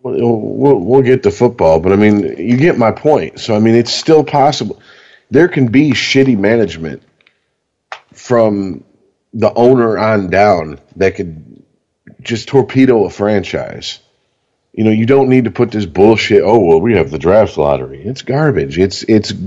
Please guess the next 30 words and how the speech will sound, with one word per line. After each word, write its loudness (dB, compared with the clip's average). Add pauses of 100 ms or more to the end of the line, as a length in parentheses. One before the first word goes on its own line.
(120)
it's 2
garbage. -2 (600)
Because -2
you 0
get 4
what 2
happened. -2 (320)
The 2
whole 4
reason 0
this -2
started 2
is -6
'cause -4
Boston 0
got -2
tired 0
of -6
getting 2
fucked -2
raw 4
dog 0
in -4
the -2
ass -2
by -2
the -2
N -2
B -2
A. -4